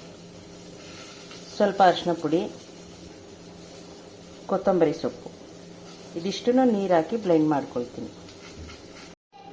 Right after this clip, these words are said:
ಈ ಗ್ರೀನ್ ಪೇಸ್ಟ್ ರೆಡಿ ಮಾಡ್ಕೊಳ್ಳೋಷ್ಟು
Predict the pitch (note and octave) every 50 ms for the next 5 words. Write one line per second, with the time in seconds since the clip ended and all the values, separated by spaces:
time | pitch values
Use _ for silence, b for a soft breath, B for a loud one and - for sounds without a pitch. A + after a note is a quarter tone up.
0 | - - - - - - - G3 G3+ E3+ - - - G#3+ A3+ A#3+ A#3+ A#3+ A#3+ A3+
1 | A#3 - - G3+ F#3 E3+ F3+ G3 G3+ F#3+ F#3 F#3 - - - F#3 F3+ F3 F3+ -
2 | - -